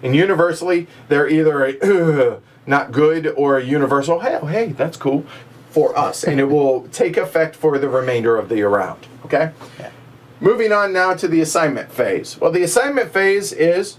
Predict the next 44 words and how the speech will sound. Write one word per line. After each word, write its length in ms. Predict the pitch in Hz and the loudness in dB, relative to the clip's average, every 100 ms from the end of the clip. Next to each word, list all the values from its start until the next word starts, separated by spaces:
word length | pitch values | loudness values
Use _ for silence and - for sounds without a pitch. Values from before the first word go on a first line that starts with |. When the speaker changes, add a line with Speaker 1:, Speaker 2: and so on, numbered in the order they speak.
| - | -2
Speaker 1:
well, 300 | 135 214 - | 0 0 -4
place 260 | - 151 156 | -2 -2 0
your 80 | 190 | 2
workers 400 | 254 262 175 147 | 2 2 -2 0
out 220 | 156 143 | 0 0
here 160 | 156 | 0
one 200 | 151 151 | 0 0
at 100 | 185 | 0
a 60 | 214 | -2
time 380 | 214 156 156 156 | -2 0 0 0
in 480 | - 151 151 165 - - - | 0 0 2 0 -6 -18 -10
turn 320 | - 143 139 | -2 0 0
order. 460 | 127 139 127 - - - - | 0 2 0 -2 -12 -20 -20
So 320 | - 185 139 - | -2 -2 -2 -4
now 280 | 143 156 196 | 0 2 2
would 220 | 214 214 170 | 0 -2 0
be 140 | 185 | -2
a 40 | 175 | 0
good 220 | 175 170 | -2 0
time, 260 | 160 151 | 0 0
I 120 | 147 143 | 0 0
think, 340 | 147 139 139 - - | -2 -4 -6 -14 -4
to 140 | 123 | -2
actually 400 | 143 156 165 139 | 0 -2 0 -2
go 360 | 131 143 175 196 | 0 0 2 2
over 320 | 170 160 151 | 0 0 0
what 440 | 135 117 165 165 160 | -2 0 0 0 -2
the 100 | 165 | 0
various 640 | 160 151 151 147 - - - - - - - | 2 2 2 0 -4 -14 -20 -20 -20 -12 -2
options 520 | 143 - 165 156 - - | -2 0 0 0 -2 -4
are. 480 | 247 277 147 151 160 - - - - - - | 0 2 2 0 -4 -12 -20 -20 -20 -20 -2
But 240 | 175 180 - | 0 0 0
before 480 | 190 156 196 214 208 | -4 0 0 2 2
I 160 | 208 180 | 0 -2
do 260 | 175 254 | -2 0
that, 360 | 165 139 139 - - | 2 2 0 -4 -2
I 120 | 160 | 0
want 260 | 156 165 165 | 2 0 0
to 120 | - | -2
actually 580 | 151 143 - 147 147 139 - - | -2 -2 0 0 0 -4 -12 -10
kind 220 | - 147 139 | -2 0 0
of 100 | 123 | 0
double 260 | 160 262 | 0 0
back 400 | - 139 143 - | 0 0 -2 -4